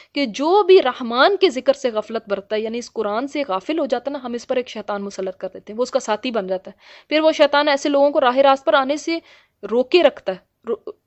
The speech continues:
लोग अपनी जगह समझते हैं कि वो राह रास्त पर है, यानी वो सारे अल्लाह की नाफरमानी के काम करते हैं, फिर भी वो कहते हैं, "हम तो ठीक है,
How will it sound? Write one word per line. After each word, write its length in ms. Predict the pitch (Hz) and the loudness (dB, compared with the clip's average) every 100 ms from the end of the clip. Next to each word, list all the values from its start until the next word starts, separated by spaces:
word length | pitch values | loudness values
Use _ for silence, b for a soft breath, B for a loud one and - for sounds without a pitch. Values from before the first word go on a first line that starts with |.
| _ - | _ -20
लोग 440 | - 220 262 294 | -8 0 2 2
अपनी 280 | 240 - 302 | -2 -4 -4
जगह 160 | 277 277 | 2 2
समझते 360 | 269 240 233 | 0 -8 -8
हैं 100 | 254 | -8
कि 60 | 233 | -8
वो 100 | 220 | -4
राह 200 | 202 190 | -4 -2
रास्त 320 | 185 180 - | -8 -8 -14
पर 100 | - | -20
है, 100 | 208 _ _ _ _ _ _ _ _ _ _ _ _ _ - | -20 _ _ _ _ _ _ _ _ _ _ _ _ _ -12
यानी 200 | 226 262 | -6 -4
वो 120 | 285 | -4
सारे 440 | 285 302 320 339 | -2 -2 0 0
अल्लाह 220 | 330 285 285 | 0 -2 -2
की 120 | 302 | -4
नाफरमानी 500 | 254 262 254 233 262 | -4 -6 -6 -6 -6
के 80 | 285 | -4
काम 220 | 254 262 | -4 -4
करते 220 | 269 285 | -6 -4
हैं, 40 | |
फिर 100 | 269 | -6
भी 100 | 240 | -6
वो 120 | 269 285 | -6 -6
कहते 220 | 247 285 | -4 -6
हैं, 60 | |
"हम 80 | 269 | -6
तो 100 | 220 | -8
ठीक 300 | 226 185 | -10 -12
है, 80 | 180 | -14